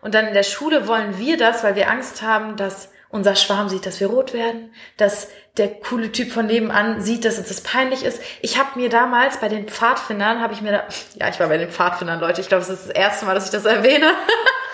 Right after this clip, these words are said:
Ähm, das erste Mal hab, ähm, was ist das erste Mal? Ähm, <laughs> bei den Pfadfindern hab ich mir wirklich, ich war stolz darauf,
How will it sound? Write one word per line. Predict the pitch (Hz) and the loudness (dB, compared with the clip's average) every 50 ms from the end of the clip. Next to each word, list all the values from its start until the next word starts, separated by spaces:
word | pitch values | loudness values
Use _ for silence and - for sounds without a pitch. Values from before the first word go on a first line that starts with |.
| - - - 571 554 539 523 523 508 494 508 480 415 381 349 - - | -6 0 2 4 6 6 6 6 4 2 0 -2 -2 -2 -4 -4 0
Ähm, | - 240 240 233 226 208 202 - - _ | 0 2 2 2 -2 -6 -12 -16 -14 _
das | 254 247 247 | -8 -8 -8
erste | - - - 262 277 320 302 - - 294 277 | -2 -2 0 2 2 2 0 0 -4 -4 -4
Mal | 254 247 240 208 185 185 196 226 294 302 302 - - - | 0 2 4 4 4 4 2 2 0 -2 -2 -6 -12 -6
hab, | 226 247 240 - - - _ _ _ | -6 -6 -6 -8 -14 -20 _ _ _
ähm, | 233 220 196 196 196 196 190 190 190 - - _ _ | 2 4 4 2 0 -6 -12 -14 -16 -20 -20 _ _
was | 175 - | -18 -18
ist | - - | -14 -14
das | - - | -12 -12
erste | - - - - - | -12 -12 -12 -12 -14
Mal? | - - - - - - _ _ _ | -16 -16 -18 -20 -20 -20 _ _ _
Ähm, | - 202 202 202 202 208 208 - - _ _ _ | 4 4 4 4 2 -6 -10 -12 -18 _ _ _
<laughs> | _ 190 - - | _ -8 -6 -2
bei | 220 196 | 0 0
den | 226 220 - | 0 0 -2
Pfadfindern | - - 220 220 269 - - - 208 190 185 190 226 233 226 | -4 -8 -2 0 0 0 0 -4 -4 0 0 0 0 2 0
hab | 214 208 | -2 -2
ich | 214 - - | -2 -6 -8
mir | 208 208 208 180 175 175 | -8 -8 -8 -10 -8 -2
wirklich, | 214 262 302 302 - 247 233 226 | 0 0 0 0 -2 -6 -6 -4
ich | 202 | -4
war | 196 196 190 | -4 -4 -2
stolz | - - - - 208 226 277 277 - | -2 -4 0 0 2 2 2 0 2
darauf, | - 226 214 202 190 214 254 339 - - | 0 2 2 2 2 0 0 -2 -4 -10